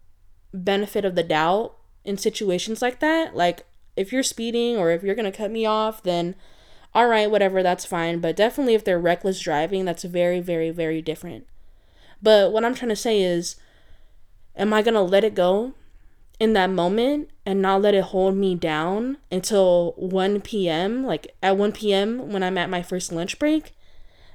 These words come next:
am I gonna be like, "That, that person cut me off. I don't know who they were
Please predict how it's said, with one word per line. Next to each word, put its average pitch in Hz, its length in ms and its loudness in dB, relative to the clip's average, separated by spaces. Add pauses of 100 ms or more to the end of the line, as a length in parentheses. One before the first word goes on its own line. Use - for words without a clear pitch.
am 226 140 -6
I 247 80 -6
gonna 254 140 0
be 240 100 -2
like, 202 300 -4
"That, 339 320 -6 (840)
that 370 380 -8
person 254 400 -4
cut 262 340 -8
me 269 220 -2
off. 208 320 -6
I 285 100 -6
don't 311 140 -2
know 165 140 -2
who 302 340 -2
they 339 180 0
were 226 440 0